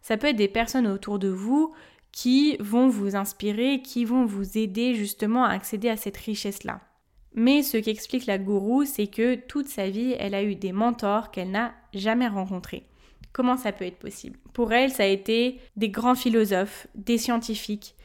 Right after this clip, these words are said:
des penseurs orientaux et européens qui l'ont aidée à arriver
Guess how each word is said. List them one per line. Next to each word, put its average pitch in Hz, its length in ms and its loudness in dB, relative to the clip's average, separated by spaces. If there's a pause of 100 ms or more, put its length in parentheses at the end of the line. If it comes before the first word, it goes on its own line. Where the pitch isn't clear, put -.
(160)
des 214 180 0
penseurs 233 680 0
orientaux 226 580 2
et 220 140 2
européens 208 580 -2 (380)
qui 240 100 -2
l'ont 220 160 0
aidée 220 460 2
à 214 340 0
arriver 208 600 -4